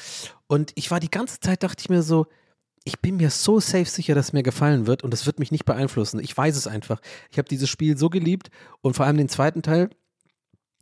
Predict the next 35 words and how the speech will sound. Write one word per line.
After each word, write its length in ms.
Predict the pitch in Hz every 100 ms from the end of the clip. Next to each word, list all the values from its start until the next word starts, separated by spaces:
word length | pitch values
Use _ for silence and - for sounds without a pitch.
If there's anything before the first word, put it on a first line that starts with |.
| -
Ihr 60 |
könnt 180 | - 160
ja 80 | 185
auch 140 | 131
super 260 | 117 143 151
gerne 240 | 143 147
mal 240 | 139 135 131 -
bei 100 | 127
mir 220 | 131 139
auf 100 | 135
dem 140 | 131 127
YouTube-Kanal 580 | 175 - - 123 117 117
den 140 | 117
zweiten 340 | - 139 143
Teil 280 | 127 131 135
des 140 | 120 -
Let's 180 | 170 -
Play 160 | 104
durchgucken. 420 | 110 104 - -
Kann 100 | 110
ich 80 | 135
euch 60 | 123
echt 140 | -
empfehlen, 360 | 127 156 143 104 - - - -
weil 80 |
das 140 | 113 135
hab 80 | 135
ich, 240 | - -
äh, 40 |
YouTube 320 | 123 - 135 135
only 260 | 147 151
gemacht, 380 | 127 127 - - _ _ _ -
ähm, 280 | 127 123 123
letztes 320 | 127 - 123
Jahr 340 | 120 135 190